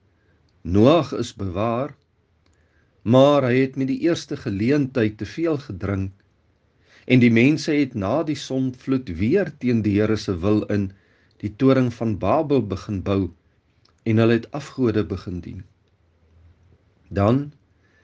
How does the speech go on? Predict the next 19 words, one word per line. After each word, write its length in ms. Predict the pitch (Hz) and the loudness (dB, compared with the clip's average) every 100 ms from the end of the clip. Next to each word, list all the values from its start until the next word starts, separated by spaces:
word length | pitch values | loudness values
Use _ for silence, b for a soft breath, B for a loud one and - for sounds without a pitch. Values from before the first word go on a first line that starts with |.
| _ _ - | _ _ -2
bring 240 | 156 160 | 0 2
die 140 | 160 113 | 2 4
Here 300 | 107 127 123 | 4 4 0
ons 280 | 117 120 - | -2 -4 -4
by 140 | 113 | -6
die 80 | 98 | -4
openbaringsgeskiedenis 1400 | 113 110 98 78 101 127 143 - 107 - 101 101 101 98 | -6 -6 -8 -4 -4 -4 -6 -10 -14 -6 -2 0 -2 -2
waar 160 | 98 101 | -4 -2
ons 160 | 107 - | -4 -6
Abraham 460 | 156 156 151 104 98 | -10 -8 -4 -2 -2
ontmoet. 420 | 87 87 92 82 _ _ _ _ _ _ _ _ _ _ _ _ _ 110 | -6 -6 -6 -8 _ _ _ _ _ _ _ _ _ _ _ _ _ 4
Abraham 380 | 117 117 120 117 | 4 6 4 2
het 160 | 113 117 | 0 -2
in 80 | |
die 120 | 113 95 | -4 -4
omgewing 500 | 104 - 123 117 104 | -8 -2 -2 -2 -4
van 220 | 110 107 - | -8 -6 -2
Ur 100 | 139 | -2
gebly, 540 | - 107 92 85 80 | -2 -4 -2 -4 -6